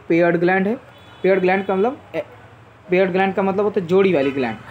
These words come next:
ठीक है, जो कि वेजाइनल ओपनिंग के दोनों साइड पे होती है। वेजाइनल ओपनिंग जहाँ है उसके दोनों साइड पे होती है। और ये मेल के काउपर ग्लैंड के होमोलॉगस होती है, यानी जो काम,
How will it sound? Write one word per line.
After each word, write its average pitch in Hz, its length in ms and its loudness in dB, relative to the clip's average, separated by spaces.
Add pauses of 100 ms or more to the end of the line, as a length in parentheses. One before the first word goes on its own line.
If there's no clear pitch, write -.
(340)
ठीक 220 140 0
है, 247 80 2
जो 185 180 0
कि 220 140 0
वेजाइनल 180 480 2
ओपनिंग 180 400 0
के 233 100 0
दोनों 190 340 2
साइड 151 280 2
पे 160 60 0
होती 135 300 -2
है। 120 40 0
वेजाइनल 156 460 0
ओपनिंग 170 340 0
जहाँ 151 220 -2
है 185 60 0
उसके 180 180 -4
दोनों 151 260 -2
साइड 143 240 -4
पे 202 120 -2
होती 175 340 0
है। 196 180 -2 (480)
और 185 160 2
ये 226 160 2
मेल 202 380 2
के 226 160 0
काउपर 165 560 2
ग्लैंड 180 360 0
के 208 80 2
होमोलॉगस 156 540 2
होती 127 200 -6
है, 117 40 -2
यानी 160 220 -2
जो 185 180 0
काम, 190 360 0